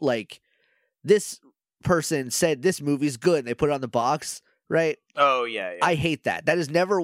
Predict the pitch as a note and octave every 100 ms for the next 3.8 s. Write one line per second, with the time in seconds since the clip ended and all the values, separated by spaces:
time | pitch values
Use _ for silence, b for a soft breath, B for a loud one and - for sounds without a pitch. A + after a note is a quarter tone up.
0 | D#3+ F3+ G#3 F3+ E3 - C#4+ E3+ F#3 B3
1 | G#3 F#3 F#3+ E3+ C#3 D#3 A3 G3 F3 -
2 | D#3 G#3+ G3+ F3+ E3+ F3 D3+ G3 A#3+ B3
3 | - - C3+ B2 D#3 F#3 F3+ -